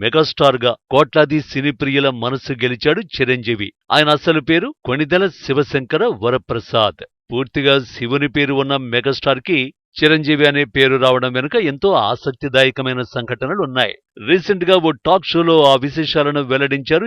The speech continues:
చిరంజీవి. ఆయన పాత సినిమాలను గమనిస్తే ఆయన మెడలో ఆంజనేయుని వెండి లాకెట్తో కూడిన ఓ గొలుసు ఉంటుంది. చిరంజీవి చిన్నప్పుడే ఆ లాకెట్ వాళ్ళ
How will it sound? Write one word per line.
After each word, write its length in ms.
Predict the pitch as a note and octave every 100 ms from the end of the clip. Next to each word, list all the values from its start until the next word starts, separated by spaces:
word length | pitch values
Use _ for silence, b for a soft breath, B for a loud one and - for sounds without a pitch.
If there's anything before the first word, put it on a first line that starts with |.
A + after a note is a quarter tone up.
| F3
చిరంజీవి. 540 | D3 C#3 C3 B2+ A#2 A2+ - - A#2
ఆయన 180 | C3 B2 -
పాత 240 | A#2+ B2+ D3
సినిమాలను 400 | D#3+ D3+ D3+ D3 C#3+
గమనిస్తే 440 | C#3 D3 D3 G3+ A#3 E3+ - -
ఆయన 180 | C3+ C#3+
మెడలో 400 | C3+ C#3 F3 A3 G3 A2+
ఆంజనేయుని 600 | D#3 E3+ E3+ E3 D#3+ D#3
వెండి 360 | A2 A#2 D3+ D#3+
లాకెట్తో 520 | D3 C#3 C#3 - D3 C#3
కూడిన 260 | C3+ C3 B2 -
ఓ 100 | F3+ D#3+ C3
గొలుసు 260 | C#3+ C3+ C#3+
ఉంటుంది. 440 | B2+ C3+ B2 A#2+ G2+ _ _
చిరంజీవి 460 | - C3 D3 D3 C#3+ A2+
చిన్నప్పుడే 500 | C3+ C3+ B2 C3 C3 G3+ - _ B2
ఆ 40 | B2+
లాకెట్ 440 | C#3+ E3+ G3 D#3 D3 B2
వాళ్ళ 160 | A#2+